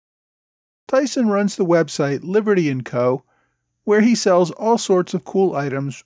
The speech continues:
related to the American Revolution and the founding of the country. If you want to check out his website,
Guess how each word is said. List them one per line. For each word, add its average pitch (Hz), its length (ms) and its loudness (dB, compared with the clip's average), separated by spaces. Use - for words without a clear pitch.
related 175 480 2
to 170 140 -2
the 170 120 -2
American 147 500 0
Revolution 135 800 -4
and 143 220 -4
the 143 60 -4
founding 120 480 -4
of 120 180 -10
the 120 100 -14
country. - 600 0
If 143 180 -6
you 135 120 -6
want 165 160 -2
to 151 120 -8
check 165 220 0
out 151 220 2
his 135 180 -6
website, 185 600 0